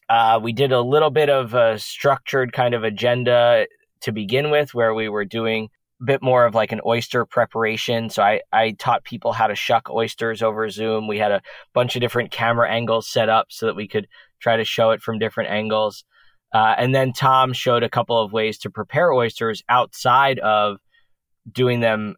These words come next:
on the, on the half shell and raw. Because I think that, you know, one of the things that I personally, and, um, thankfully sh-, some chefs out there are trying to preach a little bit of a message, is that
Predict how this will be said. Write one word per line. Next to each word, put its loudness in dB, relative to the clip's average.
on 0
the, -8
on 2
the -2
half 0
shell -6
and -4
raw. 2
Because 0
I 2
think -2
that, 2
you -6
know, 2
one 2
of 2
the -2
things -4
that 0
I 4
personally, -2
and, -2
um, 2
thankfully -2
sh-, -8
some -2
chefs -2
out 2
there 2
are -2
trying -2
to 0
preach -4
a 0
little 0
bit -2
of 0
a -4
message, -2
is -8
that 2